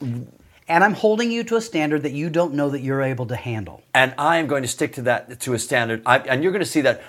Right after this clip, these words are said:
Speaker 2: my holding on to my standard is an
Speaker 1: Right.
Speaker 2: example to you.
Speaker 1: And what happens is you'll get a kid who comes in overweight,
Speaker 2: Mm-hmm.
Speaker 1: not motivated,
Speaker 2: Mm-hmm.
Speaker 1: and having trouble,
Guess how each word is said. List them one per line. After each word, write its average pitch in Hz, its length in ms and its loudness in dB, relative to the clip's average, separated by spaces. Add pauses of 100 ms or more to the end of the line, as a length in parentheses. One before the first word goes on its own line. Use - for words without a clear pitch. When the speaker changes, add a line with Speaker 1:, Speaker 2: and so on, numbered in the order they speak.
Speaker 2:
my 165 460 6
holding 160 380 0
on 139 120 2
to 135 40 0
my 143 360 2
standard 87 600 -2 (220)
is 117 140 0
an 131 80 0
Speaker 1:
Right. - 60 0
Speaker 2:
example 107 640 2 (180)
to 135 120 -2
you. 107 520 0
Speaker 1:
And 165 120 4
what 202 140 8
happens 196 420 2
is 131 220 -2
you'll 139 100 -2
get 165 160 0
a 180 60 -4
kid 120 420 -6 (380)
who 139 100 -8
comes 143 280 -2
in 147 80 0
overweight, 127 640 -2
Speaker 2:
Mm-hmm. 107 420 -6
Speaker 1:
not 147 200 4
motivated, 101 560 -4
Speaker 2:
Mm-hmm. 98 280 -6
Speaker 1:
and 117 80 -6
having 120 240 -2
trouble, - 460 -2